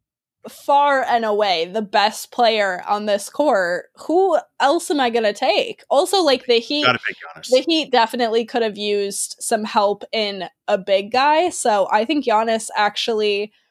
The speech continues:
Speaker 1: pl-, like, playing wise, probably fits kinda well on this team. I don't know, culture wise, I feel like him and Jimmy, I don't know if they would super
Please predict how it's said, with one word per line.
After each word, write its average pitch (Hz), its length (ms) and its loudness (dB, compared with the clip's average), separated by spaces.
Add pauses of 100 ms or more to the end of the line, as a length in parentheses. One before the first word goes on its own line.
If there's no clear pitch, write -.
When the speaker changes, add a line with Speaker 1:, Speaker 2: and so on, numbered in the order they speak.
(880)
Speaker 1:
pl-, 220 200 -8
like, 214 280 -2
playing 247 600 2
wise, 311 440 2
probably 233 500 2
fits 226 340 -2
kinda 226 280 -2
well 180 260 2
on 226 120 0
this 277 240 -4
team. 320 500 0
I 226 100 2
don't 240 140 2
know, 214 160 2
culture 247 640 -2
wise, 403 880 -2 (100)
I 247 120 4
feel 403 160 0
like 415 160 2
him 285 180 0
and 240 140 0
Jimmy, 202 600 -4 (420)
I 254 100 0
don't 294 100 2
know 190 140 2
if 170 100 -4
they 175 160 2
would 156 200 -2 (240)
super 156 600 -4